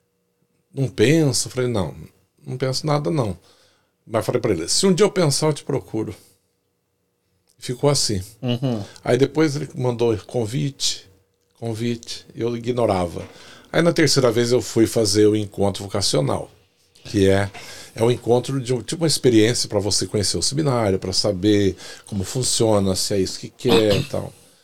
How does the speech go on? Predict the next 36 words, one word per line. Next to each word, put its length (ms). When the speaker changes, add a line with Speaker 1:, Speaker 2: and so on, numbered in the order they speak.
Speaker 1:
Fui 240
pra, 240
porque 260
todo 220
mundo 200
ia, 260
fui. 380
Mas 100
depois 240
eu 40
gostei. 540
Aí 160
depois 320
já 140
senti, 720
já 120
fiquei 180
esperando 360
o 40
segundo 440
encontro 540
no 180
ano. 240
Aí 140
fiz 140
o 60
segundo, 400
o 40
terceiro 500
eu 60
já 100
tava 240
mais 360
animado. 720
E 160
no, 160